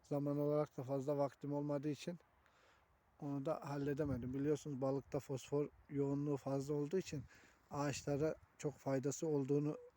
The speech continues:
duydum. Geçen yılda odun külü koymuştum. Onda da potasyum fazlalığı var diye.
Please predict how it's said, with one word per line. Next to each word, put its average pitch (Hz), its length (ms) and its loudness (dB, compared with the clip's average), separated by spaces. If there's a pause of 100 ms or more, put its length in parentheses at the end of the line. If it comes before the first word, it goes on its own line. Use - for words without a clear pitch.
(100)
duydum. 143 400 2 (280)
Geçen 156 260 0
yılda 147 400 4 (580)
odun 143 280 2
külü 147 240 2
koymuştum. 135 600 2
Onda 127 280 2
da 139 60 2
potasyum 131 640 -4 (880)
fazlalığı 127 640 0
var 117 280 0
diye. 143 240 2